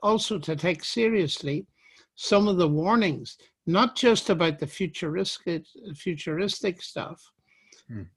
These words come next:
Speaker 1: but about stuff that's actually happening in our societies today. So tha-, that's, that's the basic background to it.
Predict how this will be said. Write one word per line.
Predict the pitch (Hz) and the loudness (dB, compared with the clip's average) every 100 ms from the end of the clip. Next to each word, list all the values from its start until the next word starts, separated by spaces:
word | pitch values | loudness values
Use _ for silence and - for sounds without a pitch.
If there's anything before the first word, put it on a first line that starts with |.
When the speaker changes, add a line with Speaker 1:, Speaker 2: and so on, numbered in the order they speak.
| - | -2
Speaker 1:
but | 185 | 2
about | 190 180 196 - | 2 2 0 0
stuff | - 214 214 | 0 0 0
that's | 202 151 175 | -2 -2 -2
actually | 190 - 175 165 | -2 -2 -2 -2
happening | 147 - 180 180 180 156 143 | -2 -2 -4 0 0 0 0
in | 135 139 | -2 -2
our | 143 143 | 0 -2
societies | - 147 - 151 143 139 135 131 - | -4 -8 -4 -2 -2 -4 -6 -8 -10
today. | 135 123 120 131 147 | -10 -8 -8 -8 -6
So | - 196 | 0 2
tha-, | 220 220 240 | 2 -2 -2
that's, | 285 269 - - | -2 -4 -10 -6
that's | 208 233 - | -4 -2 -4
the | - 156 | -4 -2
basic | 170 156 180 147 - | 0 -2 -4 -6 -6
background | 151 - 170 156 139 - | -6 -6 -4 -2 -4 -6
to | 151 | -8
it. | 120 | -8